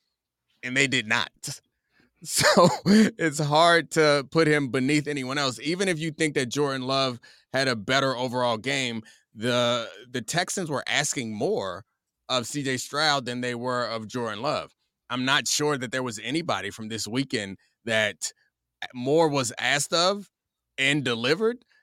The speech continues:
than C J Stroud. So if we're going off this weekend, well, next to Bill Barnwell, of course, but if we're going off this weekend alone, and we're not talking about the next round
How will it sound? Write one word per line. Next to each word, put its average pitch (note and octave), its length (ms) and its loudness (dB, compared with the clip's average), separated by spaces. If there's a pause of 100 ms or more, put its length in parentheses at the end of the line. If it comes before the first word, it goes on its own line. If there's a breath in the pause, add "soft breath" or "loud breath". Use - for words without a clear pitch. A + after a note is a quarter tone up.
(100)
than B2+ 600 0
C - 300 -4
J A#2+ 160 -2
Stroud. C3 560 -2
So A#2 320 -6
if A#2 120 -8
we're A#2+ 80 -4
going E3+ 280 0
off D#3 180 -2
this D3 220 -2
weekend, B2 480 -4
well, A#2 300 -2 (380)
next C#3 260 0
to D3+ 80 -4
Bill B2+ 180 0
Barnwell, G2+ 420 -4
of G#2 120 -16
course, G2+ 340 -8 (120)
but B2+ 100 0
if A#2+ 60 -2
we're C3 60 2
going D#3 240 0
off E3 140 0
this C#3+ 220 -4
weekend C3 280 -4
alone, G#2 520 -4 (1040)
and F#2+ 140 -16
we're G#2+ 100 -4
not A#2 240 0
talking B2+ 280 0
about A#2 220 0
the A2+ 80 -6
next C3 260 -2
round G#2+ 400 -4